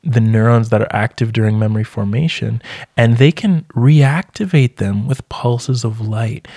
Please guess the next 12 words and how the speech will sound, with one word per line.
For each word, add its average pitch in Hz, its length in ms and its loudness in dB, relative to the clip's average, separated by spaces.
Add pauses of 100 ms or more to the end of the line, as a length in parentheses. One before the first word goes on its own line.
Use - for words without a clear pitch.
(140)
So 110 420 0 (240)
reactivation 147 680 2
of 117 140 0
the 113 80 2
neurons 117 560 4 (100)
that 117 160 -2
first - 280 0
responded 120 500 0
when 107 180 2
mice 107 240 -2
experienced 110 640 -8
fear - 640 -2